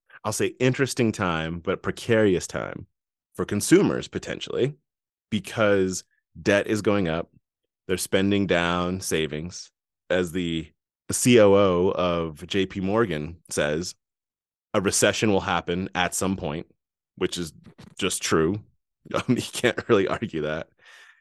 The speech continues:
Uh, and so with a potential recession looming, this is the time where folks say dollar stores or low, low-priced retailers in general, of which dollar stores are one,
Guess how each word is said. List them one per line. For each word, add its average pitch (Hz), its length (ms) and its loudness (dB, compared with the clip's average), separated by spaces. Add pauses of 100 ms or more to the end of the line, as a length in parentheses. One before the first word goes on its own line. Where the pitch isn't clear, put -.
(160)
Uh, 82 160 2
and 101 120 0
so 107 160 6
with 104 220 4
a 104 60 -4
potential 170 540 0
recession 80 560 -4 (640)
looming, 95 540 -2 (400)
this 151 180 2
is 156 100 -2
the 135 100 4
time 92 320 2
where 95 100 0
folks 87 300 -2
say 87 420 0 (500)
dollar 123 380 4
stores 80 680 -8
or 98 180 0
low, 110 420 2 (280)
low-priced 107 800 0
retailers 80 580 -6
in 80 120 -6
general, 69 520 -2
of 92 160 2
which 87 240 2
dollar 82 260 2
stores 80 280 -4
are 90 80 0
one, 87 460 0